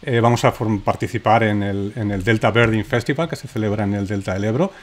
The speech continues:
y estaremos por allí. Luego el fin de semana siguiente, eh, estaremos en Noja, en Cantabria, precisamente en la tierra de Sergio, y allí en Econoja, en, en la feria, ya comunicaremos el sábado por la mañana o el domingo por la mañana, seguramente el domingo por la mañana,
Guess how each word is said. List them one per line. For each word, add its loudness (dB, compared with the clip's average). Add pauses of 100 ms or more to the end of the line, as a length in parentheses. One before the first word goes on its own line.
(260)
y -4
estaremos -4
por -4
allí. 0
Luego 2
el 2
fin -2
de 0
semana 0
siguiente, 0 (560)
eh, -2
estaremos 0
en -2
Noja, -2
en -6
Cantabria, -4
precisamente -8
en -6
la -6
tierra -10
de -8
Sergio, -6 (420)
y -2
allí 0
en 2
Econoja, -2
en, -10
en -8
la -8
feria, -2 (720)
ya -4
comunicaremos 0
el -6
sábado -2
por -4
la -2
mañana 0
o 2
el 0
domingo -2
por -4
la -2
mañana, -2
seguramente -4
el -2
domingo -4
por -6
la -4
mañana, -2